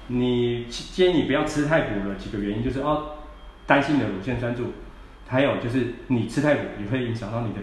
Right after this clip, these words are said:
baby 的一个营养，吼，会伤补，哦，伤补的时候呢，baby 的这个，整个成长过程当中，哦，有时候你要花很多时间去，啊，照顾他，啊，你就觉得，啊，怎么晚上 baby 又不好哄睡啊，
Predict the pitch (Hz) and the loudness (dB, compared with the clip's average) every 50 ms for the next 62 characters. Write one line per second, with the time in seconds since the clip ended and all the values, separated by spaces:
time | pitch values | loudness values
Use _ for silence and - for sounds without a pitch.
0 | - - 98 - - - 95 98 110 113 - - - - 101 101 101 104 95 95 | -8 -8 -10 -10 -8 -8 -8 -8 -8 -8 -12 -12 -10 -8 -6 -6 -4 -6 -6 -6
1 | 95 101 98 95 - - - - - - 104 101 101 104 - 113 107 110 - 143 | -6 -6 -8 -8 -10 -14 -18 -20 -16 -12 -10 -8 -8 -6 -6 -6 -6 -4 -2 -2
2 | 120 - - - - - - - - - - 117 110 - - 113 117 147 147 131 | -2 -2 -2 -8 -12 -14 -16 -16 -12 -4 -2 -2 -2 0 -2 0 2 2 2 2
3 | - 120 113 107 113 117 113 110 95 - 120 123 120 113 98 95 - 95 95 95 | 2 0 -2 -2 -2 -2 -2 -4 -4 -2 -2 -2 0 -2 -2 -4 -6 -8 -8 -10
4 | 95 - 95 90 - - 117 123 113 101 110 123 110 107 95 101 110 110 104 104 | -8 -8 -10 -10 -8 -6 -4 -2 -2 -2 -4 -4 -4 -4 -4 -4 -4 -6 -6 -6
5 | 107 98 - - - - - - - - - - - 107 104 135 139 117 104 117 | -6 -6 -6 -8 -12 -16 -18 -20 -20 -20 -14 -12 -10 -6 -2 0 0 0 2 0
6 | 131 131 131 135 131 127 123 - 113 120 117 113 104 101 117 113 113 123 127 120 | 0 0 0 0 0 0 0 -2 -2 -2 -4 -4 -4 -4 -4 -4 -2 -2 -2 -2
7 | 117 - - - - - - 104 98 95 - 131 120 120 123 120 123 120 117 117 | -2 -6 -10 -16 -14 -10 -8 -6 -6 -4 -2 -2 -2 0 0 -2 0 0 0 0
8 | 123 131 139 123 - - 131 131 131 127 123 117 117 110 120 147 156 165 143 131 | 0 0 0 0 0 0 0 0 0 0 0 0 -2 -2 0 0 0 0 0 -2
9 | 113 104 98 104 - 143 131 117 104 104 123 131 139 135 - 151 - - 98 - | -2 -2 -2 -2 0 0 0 0 -2 0 0 0 0 0 0 -4 -4 -4 -4 -4
10 | - - - - - 135 123 113 95 92 | -4 -6 -8 -6 -4 -2 -2 -2 -2 -4